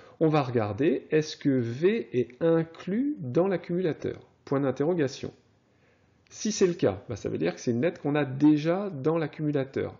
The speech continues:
À ce moment-là, on va renvoyer l'accumulateur, donc en fait, ça, il bouge pas. Sinon, donc ça c'est les deux petits points, on va rajouter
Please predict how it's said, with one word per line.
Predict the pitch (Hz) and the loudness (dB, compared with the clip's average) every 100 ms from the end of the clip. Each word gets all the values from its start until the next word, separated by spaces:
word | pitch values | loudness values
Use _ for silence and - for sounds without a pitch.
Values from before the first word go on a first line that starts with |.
| _ | _
À | - | -14
ce | 107 107 | -12 -10
moment-là, | 92 95 107 175 254 - | -8 -4 -2 -2 -4 -6
on | 110 | -6
va | 98 | -6
renvoyer | 95 104 95 95 92 151 233 | -6 -6 -4 -4 -2 -2 0
l'accumulateur, | 175 135 - 113 98 87 - 147 | -2 -2 -2 -2 -2 -4 -4 -4
donc | 214 117 | -4 -8
en | 101 | -10
fait, | - 151 - - - | -4 -4 -4 -18 -20
ça, | - - - 101 95 92 | -20 -12 -6 -4 -6 -8
il | 107 | -6
bouge | 139 131 | -6 -4
pas. | - - - _ - - - - _ | -6 -6 -14 _ -20 -20 -20 -20 _
Sinon, | - - 202 175 320 349 - _ _ - _ _ | -12 -4 2 2 2 -2 -16 _ _ -20 _ _
donc | - 104 | -10 -8
ça | - 98 | -4 -4
c'est | - 78 | -4 -10
les | 85 | -10
deux | 82 90 | -10 -12
petits | - - | -8 -8
points, | - 185 311 - - _ | -4 -2 -2 -4 -18 _
on | 156 | 0
va | 143 147 139 - | 2 2 0 -2
rajouter | 120 117 175 175 175 175 - 160 156 | -8 0 0 2 -2 -4 0 2 0